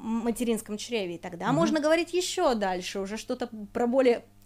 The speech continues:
Speaker 1: космическое,
Speaker 2: Мгм.
Speaker 1: да, то есть то, что ближе относится к юнгианству.
Speaker 2: Мгм.
Speaker 1: Это то, что он может формироваться и еще раньше.
Speaker 2: Ну,
Speaker 1: Поэтому
Speaker 2: то есть вот, э, верно ли, э, в связи с этим,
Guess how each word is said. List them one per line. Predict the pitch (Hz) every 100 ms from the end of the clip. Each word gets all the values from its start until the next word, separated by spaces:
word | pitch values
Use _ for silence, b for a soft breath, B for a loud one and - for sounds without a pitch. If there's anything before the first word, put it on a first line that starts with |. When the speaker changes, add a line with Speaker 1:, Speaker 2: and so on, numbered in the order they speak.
| -
Speaker 1:
космическое, | 240 - 277 254 - - - 190
Speaker 2:
Мгм. | 175
Speaker 1:
да, | 196 262
то | 220
есть | 208
то, | - 247
что | -
ближе | 208 220 208
относится | 196 202 196 196
к | 196
юнгианству. | 196 180 175 - - B
Speaker 2:
Мгм. | 170 185 -
Speaker 1:
Это | 202 220 208
то, | 208
что | 226 - 226 226 226 226 226 214 -
он | 233 226 -
может | 233 233 233
формироваться | 247 226 220 220 226 226
и | -
еще | 233 233 - 294 240
раньше. | 196 170 - -
Speaker 2:
Ну, | - -
Speaker 1:
Поэтому | - 208 175
Speaker 2:
то | 170
есть | 190 -
вот, | 190 -
э, | 202 175 165
верно | 160 262 254 208
ли, | 180 170 165
э, | 170 165 160
в |
связи | 151 175 175
с | 170 208
этим, | 220 196 165